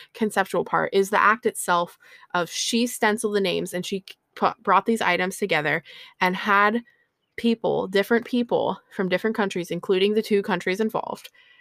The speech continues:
um, take the needle and the thread and put it through. So each word or each village name, rather,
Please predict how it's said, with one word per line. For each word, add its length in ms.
um, 500
take 260
the 100
needle 400
and 200
the 40
thread 480
and 220
put 160
it 140
through. 280
So 180
each 320
word 640
or 80
each 180
village 440
name, 280
rather, 400